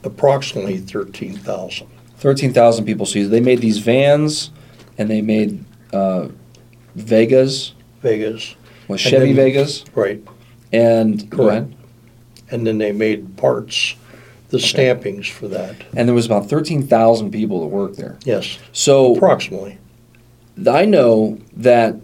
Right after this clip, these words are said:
Speaker 2: the mob had controlled the numbers racket at the plant with the union members, and basically anybody at the plant. The, the mob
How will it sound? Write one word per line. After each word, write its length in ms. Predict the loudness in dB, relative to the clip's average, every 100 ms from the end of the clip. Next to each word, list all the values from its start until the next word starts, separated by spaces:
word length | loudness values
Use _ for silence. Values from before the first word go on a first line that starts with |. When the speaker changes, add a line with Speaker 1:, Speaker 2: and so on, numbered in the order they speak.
| -18
Speaker 2:
the 140 | -4 0
mob 440 | 4 4 4 2
had 140 | 0 -2
controlled 680 | -8 -4 2 4 4 2
the 80 | -2
numbers 520 | 0 0 0 -2 -2
racket 500 | -4 -2 -4 -6 -10 -12 _ _ _ -4
at 300 | -2 -2 -8 _ _ _ _ _ _ _ _ _ -12
the 100 | -10
plant 460 | -2 0 0 -4
with 140 | -8 -6
the 80 |
union 420 | 0 2 4 2 0
members, 320 | 0 0 2
and 160 | 2
basically 280 | 4 2 4
anybody 360 | 2 4 2 0
at 80 | -4
the 80 |
plant. 480 | -2 0 2 0 -4 -14 -20 _
The, 180 | 2 2
the 200 | 2 2
mob 440 | 4 4 4 0